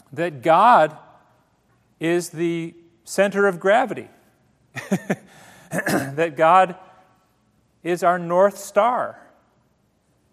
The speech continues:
God gives us direction. We, we don't know where we are without the North Star. That we are not the middle of the universe.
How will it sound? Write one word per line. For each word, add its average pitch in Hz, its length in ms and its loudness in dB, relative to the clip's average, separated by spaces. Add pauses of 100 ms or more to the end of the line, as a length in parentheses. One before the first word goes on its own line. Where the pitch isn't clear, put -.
(220)
God 175 360 2
gives 190 260 -2
us 202 140 -6
direction. 185 680 -4 (600)
We, 214 220 -8
we 185 120 -12
don't 202 260 -4
know 220 100 0
where 220 240 4
we 233 140 0
are 240 440 2 (400)
without 170 280 2
the 175 60 -6
North 151 280 -2
Star. 120 520 -4 (920)
That 160 260 -4 (440)
we 185 140 -2
are 247 100 2
not 202 360 0
the 196 60 -4
middle 208 300 0
of 202 80 0
the 202 80 -8
universe. 190 680 -8